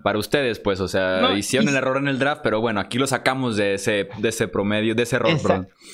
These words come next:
Speaker 2: Exacto. Y ¿sabes qué? Además, y-, yo, yo lo decía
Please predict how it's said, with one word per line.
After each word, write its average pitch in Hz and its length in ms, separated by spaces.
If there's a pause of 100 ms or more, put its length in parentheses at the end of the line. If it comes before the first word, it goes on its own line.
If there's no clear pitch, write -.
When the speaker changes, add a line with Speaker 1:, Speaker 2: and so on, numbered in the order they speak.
(340)
Speaker 2:
Exacto. 208 640
Y 233 100
¿sabes 311 320
qué? 262 180
Además, 185 640
y-, 131 220 (100)
yo, 143 120
yo 160 140
lo 196 100
decía 156 640